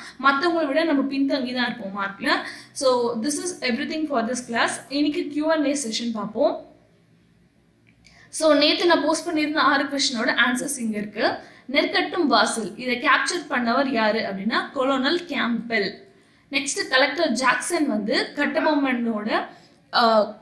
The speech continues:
I mean, கட்டபொம்மனை வந்து எங்க வந்து பார்க்க சொல்லி ஆர்டர் பண்ணியிருந்தாங்க அப்படின்னா,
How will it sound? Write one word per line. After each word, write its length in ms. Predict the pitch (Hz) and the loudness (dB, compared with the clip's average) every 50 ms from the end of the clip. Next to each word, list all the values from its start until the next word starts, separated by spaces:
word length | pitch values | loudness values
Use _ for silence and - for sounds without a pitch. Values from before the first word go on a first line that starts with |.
| - | -4
I 160 | - 233 240 247 | 0 2 2 4
mean, 140 | 294 349 - | 4 4 4
கட்டபொம்மனை 580 | 277 277 285 330 339 339 311 277 269 247 226 214 | 2 2 0 0 0 2 2 2 2 2 2 2
வந்து 260 | 214 226 269 302 269 | 0 0 0 0 0
எங்க 260 | 254 254 294 320 330 | 0 0 2 2 4
வந்து 220 | 311 277 277 277 277 | 4 4 2 2 0
பார்க்க 300 | 285 285 262 - 285 262 | 0 -2 -2 -2 -4 -6
சொல்லி 340 | - 220 208 240 269 - | -4 -4 -4 -4 -2 -2
ஆர்டர் 340 | - 226 226 240 269 277 269 | 0 2 2 2 2 0 -2
பண்ணியிருந்தாங்க 540 | 233 233 226 202 196 196 202 190 196 208 220 | -2 -4 -4 -4 -6 -8 -10 -8 -6 -4 -2
அப்படின்னா, 500 | 220 214 - 196 190 185 190 185 202 | -2 -2 -4 -4 -6 -6 -4 -2 0